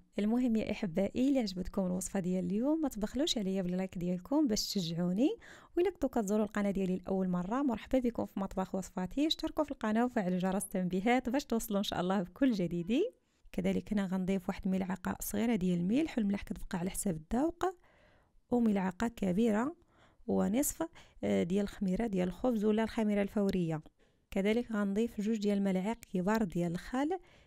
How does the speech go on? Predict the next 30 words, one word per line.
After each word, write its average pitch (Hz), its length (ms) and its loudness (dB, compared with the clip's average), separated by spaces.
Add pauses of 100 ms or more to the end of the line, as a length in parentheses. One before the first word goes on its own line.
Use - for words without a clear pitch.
(120)
بالنسبه 208 580 0
للخل 285 380 0 (480)
يعني 196 200 0
في - 60 -8
حالة 214 260 0
هكا 220 220 -2
الا 208 120 2
درتو 208 300 0
كميه 202 580 0
صغيره 208 480 -2 (500)
كل 247 200 2
أربعة 202 280 2
ديال 208 220 2
الكؤوس - 600 0
كتضيفوا 220 560 2
له 320 80 6
ملعقه 269 460 4
كبيره، 190 480 2 (380)
ولا 220 500 2
كل 247 280 4
جوج 220 180 2
ديال 202 260 0
الكؤوس - 580 0 (360)
كتضيفوا 208 500 2
لهم 370 220 2 (280)
ملعقه 220 420 4
صغيره 247 580 4 (180)
يعني 180 220 2
ديال 175 200 0
القهوه. 214 640 0